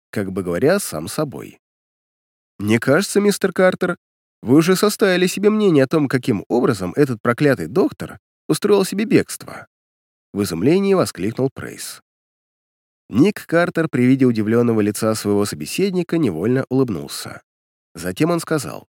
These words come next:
«Прежде всего, милейший Прейс, вы должны помнить, что мы имеем дело с людьми, которые знакомы с фокусами индийских факиров по меньшей мере так же хорошо,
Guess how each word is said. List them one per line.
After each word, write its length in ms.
«Прежде 420
всего, 340
милейший 460
Прейс, 500
вы 160
должны 380
помнить, 680
что 240
мы 160
имеем 280
дело 260
с 100
людьми, 360
которые 340
знакомы 400
с 60
фокусами 560
индийских 480
факиров 500
по 140
меньшей 320
мере 220
так 180
же 100
хорошо, 640